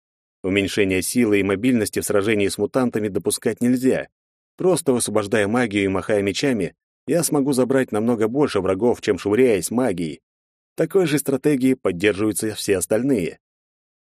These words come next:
Поиск к стене был заполнен пробуждёнными. В основном туда держали путь одиночки,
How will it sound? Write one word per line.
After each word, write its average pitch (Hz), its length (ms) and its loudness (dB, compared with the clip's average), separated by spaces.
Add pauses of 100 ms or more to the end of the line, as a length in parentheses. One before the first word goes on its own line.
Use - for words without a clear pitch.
(220)
Поиск 123 340 2
к - 40 -12
стене 117 560 0
был 135 260 0
заполнен 104 580 0
пробуждёнными. 101 800 -2 (960)
В - 40 2
основном 175 420 0
туда 135 280 2
держали 117 380 0
путь 123 280 -4
одиночки, 123 680 0